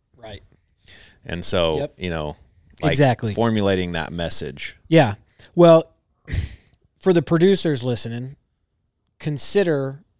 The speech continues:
Speaker 1: where the training that you have came from. Not just, and I don't mean your dad. Where did he learn it from?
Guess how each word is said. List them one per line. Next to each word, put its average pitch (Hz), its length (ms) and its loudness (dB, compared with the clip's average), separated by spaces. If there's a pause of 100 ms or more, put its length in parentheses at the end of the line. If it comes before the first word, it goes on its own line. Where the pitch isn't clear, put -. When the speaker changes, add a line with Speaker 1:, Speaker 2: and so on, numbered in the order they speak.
(440)
Speaker 1:
where 156 340 0
the 165 120 -2
training 147 680 -4 (180)
that - 200 -10
you 135 300 0
have 123 440 0
came 127 260 -4
from. 92 340 -12 (520)
Not 151 240 0
just, - 220 -2 (240)
and 151 240 -2
I 160 40 4
don't 180 120 2
mean 180 100 2
your 151 140 4
dad. 131 500 0 (800)
Where 143 140 -2
did 135 120 0
he 240 220 0
learn 135 220 -2
it - 120 -16
from? - 320 -18